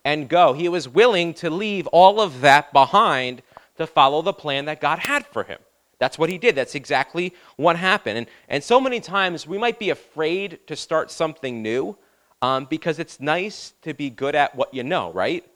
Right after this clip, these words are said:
You feel comfortable when you're doing something that you know. If I tell you, "All right, here's a new instrument," right? You're gonna join the worship team.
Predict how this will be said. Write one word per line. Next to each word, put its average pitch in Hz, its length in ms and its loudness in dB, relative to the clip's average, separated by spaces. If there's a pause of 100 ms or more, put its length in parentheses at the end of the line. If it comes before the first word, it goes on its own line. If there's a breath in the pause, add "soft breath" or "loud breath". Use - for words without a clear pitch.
(540)
You 127 180 -6
feel 165 220 -2
comfortable 170 680 -4
when 139 180 -2
you're 127 100 -6
doing 143 300 -6
something 143 500 -8
that 117 200 -2
you 123 140 -14
know. 110 260 -2
If - 100 -14
I 135 140 2
tell 151 300 0
you, 113 260 -4 (220 soft breath)
"All 127 100 0
right, 123 160 0
here's 147 260 -8
a 117 80 -6
new 143 280 -10
instrument," 147 540 -12
right? 110 200 -4
You're 135 80 -10
gonna 151 140 -4
join 147 200 -6
the 131 60 -6
worship 135 380 -8
team. 92 260 -14